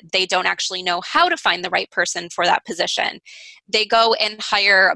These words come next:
based off of emotions versus can this person actually do the job?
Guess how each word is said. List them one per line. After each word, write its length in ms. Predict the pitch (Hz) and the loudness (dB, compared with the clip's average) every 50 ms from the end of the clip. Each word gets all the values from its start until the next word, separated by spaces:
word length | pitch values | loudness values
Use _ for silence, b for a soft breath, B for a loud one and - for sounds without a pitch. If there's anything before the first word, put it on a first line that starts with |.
| - | 0
based 260 | - 190 190 - - 196 | 0 -2 -2 0 0 2
off 200 | 185 185 - 185 | 2 2 0 -4
of 100 | 180 196 | -6 -6
emotions 840 | 190 196 190 180 180 190 - - 247 254 262 277 311 320 - - | -6 -2 -2 -2 -2 0 -2 0 0 0 0 -2 -6 -10 -12 -2
versus 640 | 214 202 185 190 - - - 196 180 180 180 180 - | 0 2 2 2 2 0 2 4 4 4 2 0 -4
can 240 | - - - 190 190 | -8 -4 -4 -2 -2
this 140 | 185 - - | -4 -6 -6
person 320 | - - 190 - - 175 | -8 -6 -6 -4 0 0
actually 360 | 175 180 - - - 180 175 | 0 0 -2 -4 -6 -6 -6
do 140 | 170 175 170 | -6 -8 -8
the 120 | 170 170 160 | -8 -8 -4
job? 360 | - - - - - - | -2 0 0 0 -2 -4